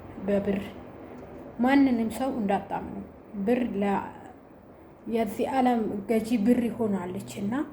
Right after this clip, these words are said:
እንደፈለጋችሁ ብር ቢኖራችሁ፣ ብር ቢኖራችሁ፣ ለምሳሌ፣ እ፣ ብዙ ብር ያላችሁት ስንትና ስንት ያላችሁ ዓለሙ መግዛት የሚችሉት ብር አይጠግቡም። አሁንም ገና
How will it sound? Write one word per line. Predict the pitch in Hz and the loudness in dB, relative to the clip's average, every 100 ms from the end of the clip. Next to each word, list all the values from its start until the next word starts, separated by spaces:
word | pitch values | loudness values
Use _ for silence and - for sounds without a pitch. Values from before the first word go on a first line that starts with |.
| - - - - - - - - - | -12 -20 -20 -20 -20 -20 -14 -14 0
እንደፈለጋችሁ | 240 254 269 262 240 233 214 220 202 | 4 4 4 4 4 4 2 -2 0
ብር | 220 233 | 2 2
ቢኖራችሁ፣ | 214 214 202 190 208 - | 0 -2 -2 -2 -6 -8
ብር | 208 220 208 | -6 -6 -6
ቢኖራችሁ፣ | 214 214 208 202 220 | -6 -6 -6 -6 -6
ለምሳሌ፣ | 220 220 - 233 285 - - - - | -4 -6 -4 0 0 -2 -12 -18 -16
እ፣ | - 175 170 - - - - - - - - - 220 | -8 -6 -6 -10 -14 -20 -20 -20 -20 -20 -20 -14 -6
ብዙ | 220 285 330 320 | 8 8 10 8
ብር | 247 233 | 8 2
ያላችሁት | 214 202 196 196 - 185 - - - - - - - | 4 4 4 0 -4 -12 -12 -20 -20 -20 -20 -20 -20
ስንትና | - - 294 302 277 262 | -4 6 8 8 6 4
ስንት | - 294 269 - - | 2 2 0 -6 -10
ያላችሁ | 220 196 190 196 - | -4 0 0 -2 -2
ዓለሙ | - 254 262 | 2 4 4
መግዛት | 240 233 233 233 | 4 4 2 0
የሚችሉት | 233 226 233 - 294 302 | 2 0 0 0 0 0
ብር | 202 202 | 0 2
አይጠግቡም። | 180 170 185 - 190 196 | 2 2 -2 -4 -8 -4
አሁንም | 202 214 269 247 | 0 2 2 2
ገና | 202 | 0